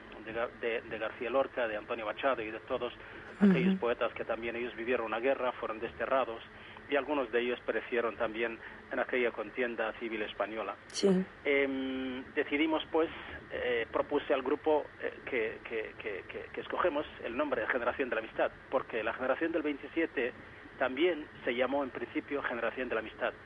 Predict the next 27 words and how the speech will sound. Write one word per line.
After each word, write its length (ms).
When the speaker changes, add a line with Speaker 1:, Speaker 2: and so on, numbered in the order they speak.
Speaker 1:
porque 340
se 80
conocían, 500
eran 200
estudiantes 680
de, 320
de 100
aquí 220
en 60
Madrid, 280
la 80
residencia 480
de 60
estudiantes, 540
Speaker 2:
Ujú. 360
Speaker 1:
y, 100
bueno, 240
pues, 240
compartieron 640
principios 600
comunes, 440
de 100
lucha. 340
Eh, 480
nos 180
sentimos, 520
no 120